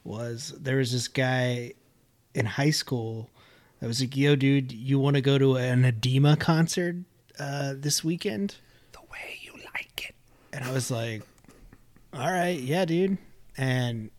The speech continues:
Speaker 1: his mom drove us up in one of those giant fucking vans that had the T V and shit, like the captain chairs. And he's like, "Oh, man, I just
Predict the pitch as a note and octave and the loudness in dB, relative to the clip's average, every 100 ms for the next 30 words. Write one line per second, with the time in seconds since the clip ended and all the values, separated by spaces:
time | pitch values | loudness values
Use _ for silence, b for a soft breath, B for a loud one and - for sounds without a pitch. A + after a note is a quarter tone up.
0 | - - C#3 B2 A#2+ B2 D#3 D#3 B2+ B2+ | -10 0 0 0 -2 2 2 2 0 -2
1 | B2 - C3 B2+ A#2+ A#2 - - C#3 C3 | -2 -2 -4 -4 -6 -6 -10 -4 0 0
2 | B2+ A#2 - B2+ B2+ C#3 B2+ - C3+ C3 | 0 -2 -4 -2 2 0 0 0 0 2
3 | A#2+ B2 C3 C3+ B2+ A#2 B2 A#2+ - C#3+ | 2 2 2 2 0 -4 -4 -6 -6 -6
4 | C3 C#3+ D3 D3+ - E3 D#3 - - B | -4 -2 -2 -2 -2 -2 -4 -8 -20 B
5 | B B - A#2 - - B2+ C3+ C#3+ C3+ | B B -12 -10 -10 -10 -10 -8 -8 -4
6 | - D#3+ E3 E3+ - - B B B B | -2 0 -2 -6 -8 -14 B B B B
7 | B - A2+ A2+ - A2+ - - D3 E3+ | B -14 -8 -8 -6 -8 -6 -8 -6 -4
8 | F#3+ E3 - - b b b A2 C#3+ E3 | -4 -4 -8 -16 b b b -10 -6 -4
9 | D3 - | -4 -8